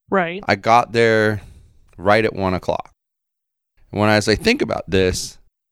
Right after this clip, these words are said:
Speaker 2: it's amazing that it worked out the way it worked out. And here's why.
Speaker 1: <laughs>
Speaker 2: I get there right at one o'clock. I go inside. I bring him in. Heather's there.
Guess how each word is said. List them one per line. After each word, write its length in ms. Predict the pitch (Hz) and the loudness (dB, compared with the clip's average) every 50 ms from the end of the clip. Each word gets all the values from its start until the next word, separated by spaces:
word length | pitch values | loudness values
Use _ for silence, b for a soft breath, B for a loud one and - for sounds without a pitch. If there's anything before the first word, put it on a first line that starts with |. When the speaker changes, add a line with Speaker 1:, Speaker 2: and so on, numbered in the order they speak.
| _ _ | _ _
Speaker 2:
it's 160 | - 113 110 - | -2 -2 0 0
amazing 760 | 104 104 101 104 110 113 120 123 123 113 107 107 95 90 87 | 0 0 2 2 2 4 4 4 2 2 0 0 -2 -2 -2
that 120 | 85 90 85 | -2 -2 -2
it 80 | 64 | -2
worked 220 | 71 87 82 - 87 | -2 -4 -4 -2 -2
out 160 | 78 80 - | -2 -2 -2
the 80 | - | -6
way 60 | 73 - | -8 -8
it 60 | - | -8
worked 220 | - - - - | -10 -10 -10 -8
out. 160 | - - - - - | -8 -10 -10 -10 -10
And 80 | 87 | -6
here's 240 | 87 87 82 82 - | -4 -4 -4 -6 -6
why. 300 | - 67 60 53 - 82 _ _ _ _ _ _ _ _ _ | -6 -6 -6 -6 -8 -14 _ _ _ _ _ _ _ _ _
Speaker 1:
<laughs> 380 | _ - 277 - _ - 247 | _ -14 -14 -14 _ -12 -6
Speaker 2:
I 100 | - - | -4 -2
get 220 | 196 - 143 160 160 | 0 0 0 0 0
there 80 | 165 139 | 0 0
right 120 | 135 131 | 2 2
at 60 | 131 | 2
one 140 | 120 117 117 | 2 0 -2
o'clock. 560 | 113 - - 113 104 101 104 101 - - - _ _ _ _ _ _ - | -4 -4 -2 0 2 2 2 0 0 -4 -12 _ _ _ _ _ _ -16
I 60 | - | -14
go 240 | 87 87 - 104 107 | -4 0 4 4 4
inside. 600 | 110 107 104 - - 95 92 92 90 90 90 90 | 4 2 0 0 2 4 4 6 4 4 4 2
I 60 | 90 | 0
bring 220 | 87 85 101 101 101 | 0 0 0 0 2
him 140 | 101 90 87 | 2 0 0
in. 280 | 87 85 85 87 85 - b b b b b b b b | 0 0 -2 -4 -6 -8 b b b b b b b b
Heather's 440 | - 117 117 107 113 107 101 98 - | 0 2 2 2 2 0 -2 -2 -2
there. 440 | - 85 82 85 85 85 82 95 | 0 0 2 2 2 0 -2 -4